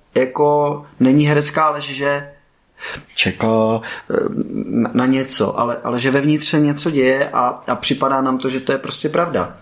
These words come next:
Je, je to jako fantastické. A zrovna teda jako, eh, tady tíhle dva, co zpovídal, tak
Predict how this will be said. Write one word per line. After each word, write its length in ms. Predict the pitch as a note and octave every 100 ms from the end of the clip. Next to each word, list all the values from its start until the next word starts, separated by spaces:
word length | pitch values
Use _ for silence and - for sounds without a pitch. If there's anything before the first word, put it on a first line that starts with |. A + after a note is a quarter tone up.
| _
Je, 80 | B2
je 200 | A#2+ -
to 240 | B2+ B2+ B2+
jako 160 | C3+
fantastické. 840 | C#3 C3 D3+ C#3+ G#2+ - F#2+ F#2 - - -
A 60 |
zrovna 300 | G#2+ A2+ A#2
teda 280 | A#2 A#2 A2+
jako, 540 | A2 - A#2+ A#2+ - - - - - - - _ _ _ _ _ _ _ _ -
eh, 20 | - - -
tady 220 | A#2+ A2
tíhle 320 | A2 A#2 A#2+
dva, 160 | A2+ A2+
co 160 | - A2+
zpovídal, 540 | - A#2+ A2+ A2+ A2
tak 160 | A2+